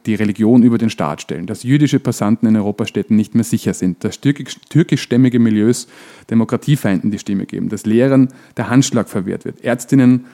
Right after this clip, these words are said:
vom O-P-Tisch weichen müssen, muslimische Mädchen mit fünfzehn vom Bildungsjahr verschwinden, äh, Bildungsradar verschwinden oder dass Mütter, äh, de-, deren Mütter am sozialen Leben nicht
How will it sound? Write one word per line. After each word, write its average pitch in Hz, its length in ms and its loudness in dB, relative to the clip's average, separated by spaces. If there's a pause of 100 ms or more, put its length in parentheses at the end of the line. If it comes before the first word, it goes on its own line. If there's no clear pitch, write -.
(480)
vom 123 160 2
O-P-Tisch 131 520 2
weichen 117 340 2
müssen, 120 400 2 (240)
muslimische 127 500 4
Mädchen 120 380 4
mit 117 100 0
fünfzehn 135 380 2
vom 151 100 -2
Bildungsjahr 139 480 2
verschwinden, 120 680 0
äh, 110 80 -10 (120)
Bildungsradar 120 540 0
verschwinden 113 480 -4
oder 123 240 0
dass 117 180 -4
Mütter, 120 420 0 (480)
äh, 90 120 -10
de-, 107 120 -10
deren 107 200 0
Mütter 110 180 -2
am 107 80 -4
sozialen 104 400 -4
Leben 98 320 -2
nicht - 400 -8